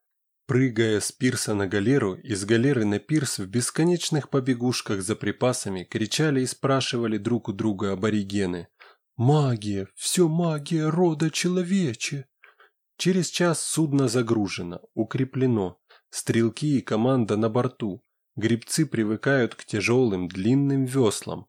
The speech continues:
Ворота за ними закрываются. На стены поглазеть на диковинного речного монстра и его первые шаги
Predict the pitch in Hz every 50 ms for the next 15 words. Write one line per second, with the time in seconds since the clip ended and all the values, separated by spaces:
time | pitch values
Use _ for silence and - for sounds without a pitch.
0 | _ _ _ - _ _ _ _ 104 107 104 107 131 143 - 131 110 95 107 113
1 | 117 113 104 98 95 87 95 104 101 - - 113 104 107 110 101 92 87 85 -
2 | - - 110 - - _ _ 113 101 101 - - - - 139 147 135 123 110 -
3 | - 110 98 104 107 107 107 101 127 139 131 - 113 104 101 104 104 - - 135
4 | 131 120 113 107 101 101 98 101 98 101 - - - - 135 135 127 113 104 101
5 | 107 123 139 135 123 - - - - - - - - 101 101 107 110 107 123 135
6 | 123 - - 120 127 113 95 95 92 90 - - - - 95 90 92 101 123 147